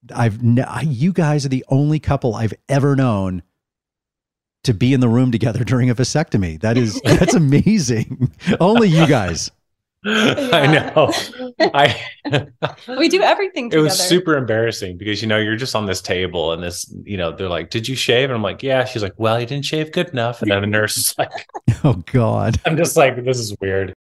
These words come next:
Speaker 1: My ex was not in the room with me. I, I did mine solo, and luckily the lidocaine worked. But right as we're about to start, the doctor said, "Hey, I have this new nurse practitioner.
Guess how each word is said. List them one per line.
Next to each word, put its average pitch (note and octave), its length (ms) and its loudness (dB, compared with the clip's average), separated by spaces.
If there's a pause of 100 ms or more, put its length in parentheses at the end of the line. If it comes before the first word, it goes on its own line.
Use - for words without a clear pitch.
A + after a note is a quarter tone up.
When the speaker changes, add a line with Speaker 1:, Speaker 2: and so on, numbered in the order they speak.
(120)
Speaker 1:
My A#2 240 2
ex G#2+ 300 -2
was G#2+ 140 2
not A#2+ 220 4
in A#2 80 2
the A2 60 2
room G2+ 160 2
with F#2 120 -2
me. G#2 160 2
I, G#2 220 0
I A2+ 40 2
did G#2 200 0
mine G#2 220 0
solo, A2 560 0 (380)
and G#2 680 0 (260)
luckily A#2+ 320 2
the G2 60 0
lidocaine A2 460 0
worked. F#2+ 280 -4
But G#2 280 -2
right A#2 320 0
as B2+ 120 0
we're B2+ 100 2
about G#2 240 0
to - 60 -6
start, C#3+ 340 0
the G#2 100 -2
doctor G2+ 360 0
said, G2 280 -2 (300)
"Hey, D#3+ 200 2 (140)
I A#2+ 140 0
have B2 160 2
this A2 300 -2
new A#2+ 200 4
nurse G#2 360 0
practitioner. E3 600 0